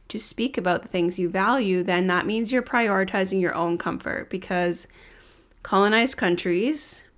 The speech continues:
right? Canada, U S, any country that's been colonized was built for the comfort of white settlers.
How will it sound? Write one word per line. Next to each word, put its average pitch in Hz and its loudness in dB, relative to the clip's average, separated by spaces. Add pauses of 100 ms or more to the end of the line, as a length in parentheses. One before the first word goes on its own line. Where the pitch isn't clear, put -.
right? 160 -4
Canada, 185 2
U 185 2
S, 185 0
any 226 0
country 220 -2
that's 185 -2
been 175 -2
colonized 175 -2 (560)
was 208 0
built 196 0
for 202 0
the 220 0
comfort 175 -2 (140)
of 165 0
white 165 -2
settlers. - -6